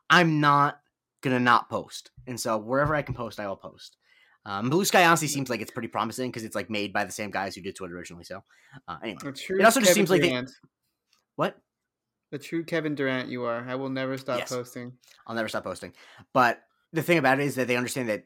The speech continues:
Speaker 1: the thing people liked about Twitter is that the actual, like, interface is not that complicated. <laughs> Like, you just follow
Speaker 2: Right.
Speaker 1: people and you see what they tweet. <laughs> You know?
Speaker 2: Right.
Speaker 1: Um, anyway, like, Mastodon with, like, its fucking different silos of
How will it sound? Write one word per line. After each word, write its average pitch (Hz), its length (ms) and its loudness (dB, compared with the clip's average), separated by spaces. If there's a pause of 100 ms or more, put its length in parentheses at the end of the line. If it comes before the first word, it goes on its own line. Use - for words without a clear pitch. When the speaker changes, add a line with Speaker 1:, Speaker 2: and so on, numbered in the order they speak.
(360)
Speaker 1:
the 123 80 -8
thing 123 160 0
people 117 220 -6
liked 104 200 -4
about 113 140 -2
Twitter 113 320 -4
is 104 160 -6
that 101 240 -2
the 110 80 -2
actual, 113 220 -4
like, 98 140 -4
interface 107 420 -6
is 104 80 -12
not 98 120 0
that 101 140 -4
complicated. 107 460 -6 (400)
<laughs> 214 440 -2
Like, 127 200 0
you 120 80 -4
just 110 100 -8
follow 117 200 4
Speaker 2:
Right. 135 80 -2
Speaker 1:
people 127 160 -2
and 113 80 -4
you 113 40 -6
see 120 140 -8
what 117 80 -6
they 110 80 -6
tweet. 127 260 -4 (180)
<laughs> - 400 -10
You 127 80 -6
know? 98 160 -4
Speaker 2:
Right. 139 300 -8
Speaker 1:
Um, 92 460 -8 (100)
anyway, 98 500 -6
like, 139 160 -2
Mastodon 139 600 4
with, 113 140 -6
like, 113 140 -6
its 104 100 -10
fucking 104 460 -6 (340)
different 127 300 -4
silos 110 800 2 (280)
of 107 240 -8